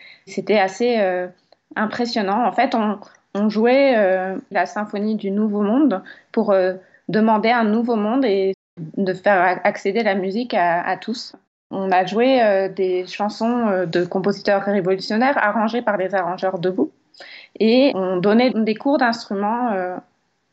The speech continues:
sur la place, euh, gratuitement pour, euh, n'importe qui, pour essayer de lutter contre les inégalités sociales.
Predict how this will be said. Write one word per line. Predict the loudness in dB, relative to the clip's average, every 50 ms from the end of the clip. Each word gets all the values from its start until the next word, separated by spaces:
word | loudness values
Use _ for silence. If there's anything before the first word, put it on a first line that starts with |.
| _ -16
sur | -8 -4 -2 0 2
la | 2 0
place, | 2 2 2 2 2 -2 -8 -14 -8 -4 -4
euh, | -4
gratuitement | 0 2 2 2 2 0 -4 -4 -2 -2 0 0 -2
pour, | -4 -4 -6 -4 -2 0
euh, | 0 0 0 -2 -4 -4
n'importe | -4 -4 -2 -2 -2 -4 -4 -6 -4
qui, | 0 0 0
pour | 2 2 0 0
essayer | -2 -2 0 0 2 2
de | 4 2 2
lutter | 2 0 2 2 2
contre | 4 2 0 0 2 0 2 2
les | 2 2 0 0 0
inégalités | 2 2 2 2 2 0 0 -2 -4 -2 0 2 2 2 2 0
sociales. | 0 -2 -2 2 2 2 2 0